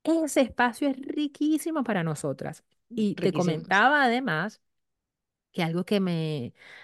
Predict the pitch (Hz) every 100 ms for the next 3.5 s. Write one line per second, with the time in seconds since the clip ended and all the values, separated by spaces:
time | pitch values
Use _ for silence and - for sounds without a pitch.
0 | - 170 170 170 180 196 202 - 180 175
1 | - 170 175 170 196 208 185 165 156 -
2 | 151 156 160 160 156 151 147 165 156 143
3 | 156 151 170 180 185